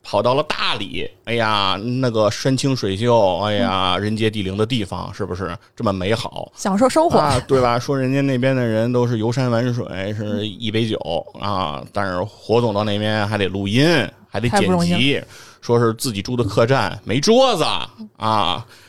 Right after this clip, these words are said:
Speaker 1: 然后说是问人家客栈，说：“你们这屋里是就不给桌子吗？”<laughs> 说：“没有这设置。” <laughs> 谁会在这个大理来办公啊？想不到哈。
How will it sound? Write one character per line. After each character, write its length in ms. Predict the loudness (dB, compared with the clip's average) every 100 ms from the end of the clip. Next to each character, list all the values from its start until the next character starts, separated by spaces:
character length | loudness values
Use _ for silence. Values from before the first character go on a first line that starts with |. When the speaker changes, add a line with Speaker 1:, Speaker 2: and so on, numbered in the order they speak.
| _
Speaker 1:
然 140 | -6 -6
后 100 | -6
说 240 | 0 2
是 180 | 2 0
问 200 | 2 2
人 160 | 2 0
家 100 | -2
客 200 | 0 -2
栈， 240 | 0 -2
说 140 | -2 -2
：“你 120 | -2
们 120 | 0
这 80 | 0
屋 180 | 0 0
里 100 | 0
是 160 | 0
就 140 | 0 0
不 140 | -2
给 120 | -4
桌 240 | 0 2 4
子 120 | 2
吗？” 260 | 0 0 0
<laughs> 80 | 0
说 180 | 0 -2 -4 -4
：“没 200 | 0 2
有 180 | 2 2
这 120 | 0 -2
设 320 | 0 0 2
置。” 280 | 0 0 -2 -2 0 0 -2 _ _ -14
<laughs> 240 | -8 -8 -8
谁 280 | -4 0 0
会 240 | 2 4
在 180 | 4 2
这 200 | 0 0
个 240 | 2 2 2
大 340 | 0 -2 -2
理 160 | -4 -4
来 160 | -4
办 280 | -2 -2 2
公 340 | 4 4 4 4
啊？ 320 | 2 0 -2
想 240 | -2 -2
不 80 | 0
到 200 | 0 0
哈。 280 | 0 0